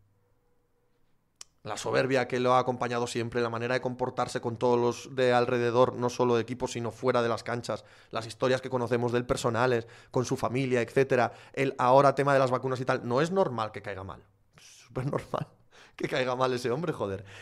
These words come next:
James White, pero si José no deja de hablar de Cotras todo el rato, totalmente, James, pero total y absolutamente. No habla de otra cosa, de hecho.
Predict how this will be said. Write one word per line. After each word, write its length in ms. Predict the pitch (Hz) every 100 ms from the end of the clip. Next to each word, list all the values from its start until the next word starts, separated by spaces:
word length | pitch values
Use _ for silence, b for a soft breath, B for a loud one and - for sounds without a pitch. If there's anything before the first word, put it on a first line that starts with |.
| B
James 140 | 135 147
White, 260 | 165 196 - B
pero 180 | 131 127
si 120 | 131
José 240 | 131 -
no 100 | 165
deja 180 | 175 185
de 60 | 170
hablar 180 | 175
de 120 | 165 170
Cotras 260 | 165 156
todo 160 | 156 139
el 60 |
rato, 260 | 131 165 123
totalmente, 720 | 127 123 139 120 95 - - - -
James, 320 | 104 104 98 -
pero 240 | 120 101
total 380 | 98 101 101 117
y 20 |
absolutamente. 560 | 120 113 104 98 98 -
No 120 | 113
habla 160 | 131 135
de 60 |
otra 140 | 127 131
cosa, 240 | 98 98
de 100 | -
hecho. 240 | - -